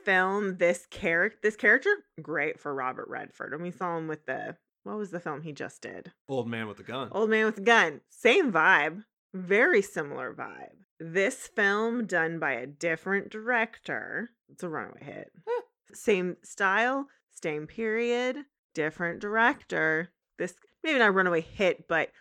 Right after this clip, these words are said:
Speaker 1: ooh, yes. And also, everybody wants to be with Redford. <laughs>
Speaker 2: Everybody.
Speaker 1: Everybody wants to be Redford or be with Redford. It's fine.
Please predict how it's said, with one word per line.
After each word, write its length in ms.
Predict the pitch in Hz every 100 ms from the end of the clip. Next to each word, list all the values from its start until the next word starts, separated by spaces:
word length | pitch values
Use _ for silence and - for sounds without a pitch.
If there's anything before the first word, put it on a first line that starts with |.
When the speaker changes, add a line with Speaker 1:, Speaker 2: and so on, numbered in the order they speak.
| _ -
Speaker 1:
ooh, 300 | 359 233 156
yes. 320 | 160 190 - 160
And 120 | 170
also, 460 | 170 190 233 220 - -
everybody 500 | 196 220 196 196 180
wants 300 | 175 175 -
to 80 | 151
be 160 | 170
with 120 | 160
Redford. 680 | 165 175 151 156 - - 170
<laughs> 40 | 156
Speaker 2:
Everybody. 800 | 143 135 127 113 110 104 90 90
Speaker 1:
Everybody 400 | 202 196 202 190
wants 300 | 190 190 -
to 60 |
be 180 | 165 214
Redford 500 | 233 247 240 277 269
or 40 | 233
be 220 | 220 190
with 140 | 170 170
Redford. 540 | 170 - 175 160 156 -
It's 280 | 214 202 -
fine. 720 | - 190 180 202 156 147